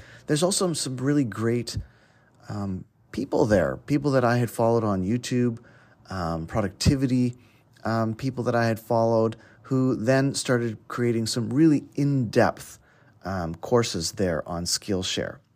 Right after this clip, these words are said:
Um, for all listeners of The Shape of Tomorrow, Skillshare is offering all of you a one-month free trial of their premium membership.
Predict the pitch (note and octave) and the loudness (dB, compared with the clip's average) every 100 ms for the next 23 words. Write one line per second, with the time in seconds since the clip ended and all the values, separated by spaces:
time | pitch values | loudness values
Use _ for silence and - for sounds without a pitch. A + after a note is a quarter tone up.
0 | _ - - - - - - - C3 B2+ | _ -20 -20 -20 -20 -20 -16 0 2 2
1 | - - F#3 A3 - E3+ F#3+ F3+ G3+ - | -4 2 4 4 4 6 6 6 4 2
2 | F3+ E3 - D#3 D3+ C#3+ C#3+ D3 D#3+ D3+ | 2 2 2 4 2 0 -2 2 2 0
3 | - D#3+ A#3 D#3+ D3+ - D#3 D#3 D3+ C3+ | 0 2 4 2 0 0 0 0 0 -2
4 | B2+ - B2+ C#3 C#3+ B2 A#2+ - C3 G#3+ | -2 -2 0 -2 -2 -2 -4 -2 2 4
5 | F#3+ F#2+ F2 E2+ B2+ D#3+ - - _ - | 4 2 -2 -2 -4 -8 -20 -20 _ -2
6 | A#2 A#2+ C#3+ C#3+ C#3 - B2 - D#3 C#3+ | 0 2 2 2 -2 -4 -6 0 2 2
7 | D2+ D#2+ - - A2 G#2+ G#2 A2 F#2+ - | 0 -4 -12 -4 0 0 0 0 -2 0
8 | C3+ B2 A#2 A#2 A2+ A2 - - | 2 2 2 0 0 -2 -6 -12